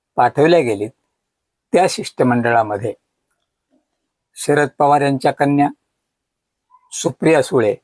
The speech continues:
यांचाही समावेश आहे. आणि सुप्रिया सुळे परदेशात असताना मोदी, मोदींवर कौतुकांचा वर्षाव करताना दिसत आहेत. तर इंग्रजी वृत्तपत्राला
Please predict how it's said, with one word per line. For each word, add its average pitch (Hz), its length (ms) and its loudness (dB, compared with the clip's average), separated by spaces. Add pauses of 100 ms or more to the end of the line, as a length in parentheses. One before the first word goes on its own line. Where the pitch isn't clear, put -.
(580)
यांचाही 117 560 0
समावेश 117 500 -2
आहे. - 200 -16 (640)
आणि 143 220 2
सुप्रिया 165 540 0 (140)
सुळे 104 400 -4 (720)
परदेशात 143 500 2
असताना 98 440 -4 (640)
मोदी, 123 460 0
मोदींवर 135 840 -2 (800)
कौतुकांचा 135 800 0
वर्षाव 131 440 -2
करताना 123 400 -6
दिसत 117 260 -12
आहेत. - 140 -20 (1200)
तर 185 300 0 (1160)
इंग्रजी 170 560 4
वृत्तपत्राला 143 1040 0